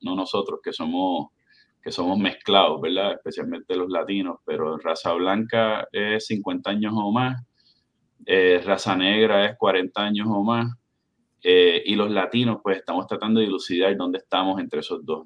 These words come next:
Nosotros, eh, hemos estado viendo que en Puerto Rico, por ejemplo, los cánceres de próstata son bien comunes y bastante agresivos. No sabemos todavía por qué, lo estamos estudiando. Pensamos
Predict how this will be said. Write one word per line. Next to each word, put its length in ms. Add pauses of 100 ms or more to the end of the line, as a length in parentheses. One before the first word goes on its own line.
Nosotros, 600 (640)
eh, 440
hemos 300
estado 360
viendo 240
que 80
en 100
Puerto 300
Rico, 300
por 140
ejemplo, 460
los 160
cánceres 440
de 80
próstata 640
son 400
bien 280
comunes 800 (160)
y 360
bastante 460
agresivos. 600
No 100
sabemos 540
todavía 420
por 200
qué, 140
lo 120
estamos 320
estudiando. 560
Pensamos 640